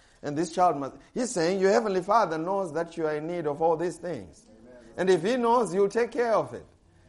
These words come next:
Speaker 1: 'Cause he's your provider." Amen?
Speaker 2: Amen.
Speaker 1: Will you trust him? That's the issue. Verse thirty-three. "But seek ye first." Seek ye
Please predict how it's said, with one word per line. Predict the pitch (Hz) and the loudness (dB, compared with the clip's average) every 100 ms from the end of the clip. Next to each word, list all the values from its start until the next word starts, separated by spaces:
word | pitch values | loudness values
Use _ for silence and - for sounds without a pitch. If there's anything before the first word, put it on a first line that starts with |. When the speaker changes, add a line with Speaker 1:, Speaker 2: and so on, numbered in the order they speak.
| _ | _
Speaker 1:
'Cause | - 175 | -4 -2
he's | 185 240 | -2 -2
your | 180 175 | 0 0
provider." | 175 151 170 170 131 | 0 4 4 4 2
Amen? | 139 214 226 294 | -2 0 2 0
Speaker 2:
Amen. | - - - - - - - | -4 -20 -20 -20 -20 -20 -6
Speaker 1:
Will | 165 185 180 | 6 8 8
you | 208 262 | 4 2
trust | - 262 247 - | 4 6 6 2
him? | 127 87 78 | -10 -12 -2
That's | 165 - | 0 0
the | 165 202 | -6 -6
issue. | 196 104 85 | -6 -8 -4
Verse | 151 185 | -2 0
thirty-three. | 202 190 190 170 - - - - | 0 0 0 -2 -4 -16 -20 -4
"But | 165 - | -2 -2
seek | - 285 277 | 0 0 2
ye | 247 262 | -2 -2
first." | 196 247 220 107 - - _ | 6 8 8 4 -8 -18 _
Seek | - 247 254 254 | -8 -6 -6 -6
ye | 196 233 240 | -4 -2 -4